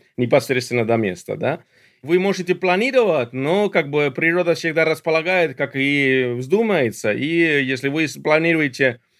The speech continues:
ну, допустим, э, доставку, и вдруг очень серьезные снегопады, но ваши планы немножко, как бы, приходится переигрывать.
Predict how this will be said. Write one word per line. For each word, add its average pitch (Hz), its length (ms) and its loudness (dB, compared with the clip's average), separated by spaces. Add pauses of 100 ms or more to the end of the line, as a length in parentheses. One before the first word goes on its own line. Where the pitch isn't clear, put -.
(240)
ну, 135 140 0
допустим, 143 600 0
э, 127 440 2
доставку, 139 840 0
и 143 360 2
вдруг 135 360 -2
очень 151 240 2
серьезные 147 600 0
снегопады, 147 920 0
но 143 960 0
ваши 151 260 0
планы 156 360 2
немножко, 135 480 -2
как 113 220 -2
бы, 110 120 -2
приходится 123 460 -2
переигрывать. 113 680 -2